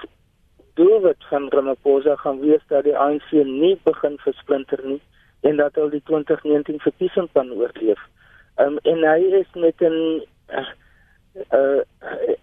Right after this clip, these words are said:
erf nou 'n situasie wat waarskynlik een van die slegstes is wat 'n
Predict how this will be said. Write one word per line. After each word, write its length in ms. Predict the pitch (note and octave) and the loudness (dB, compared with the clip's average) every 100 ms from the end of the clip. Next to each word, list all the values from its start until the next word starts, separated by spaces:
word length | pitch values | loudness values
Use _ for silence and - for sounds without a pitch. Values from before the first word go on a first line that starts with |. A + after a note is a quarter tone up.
| _ _ | _ _
erf 300 | - G3+ - | 0 0 -2
nou 240 | F#3 E3 D#3 | -2 0 0
'n 80 | - | -2
situasie 720 | D3+ - D3 C3+ C3+ - D#3 | -4 0 2 2 2 -2 -4
wat 160 | D3 C#3 - | -2 -2 -2
waarskynlik 560 | D3 - - F3+ E3+ D3+ | -2 0 0 0 0 0
een 160 | E3+ | -2
van 160 | - D#3 | 0 -2
die 80 | D3 | 0
slegstes 520 | D#3+ D3+ - D3+ - | 0 -2 -4 -12 -4
is 180 | C#3 - | -4 0
wat 220 | C3 | -2
'n 100 | - | 0